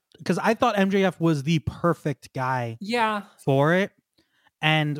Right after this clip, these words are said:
Speaker 1: what I've come to now is maybe Sammy Guevara, uh,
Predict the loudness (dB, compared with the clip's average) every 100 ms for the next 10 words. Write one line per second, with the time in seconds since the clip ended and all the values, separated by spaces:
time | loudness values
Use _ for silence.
0 | -8 -2 2 2 0 -2 -2 -2 -4 -4
1 | -2 -2 -4 -2 0 0 0 -2 -6 -12
2 | -20 _ _ _ _ -6 0 0 0 -2
3 | -2 0 0 0 2 2 2 0 -4 _
4 | _ _ _ _ _ -4 0 2 4 2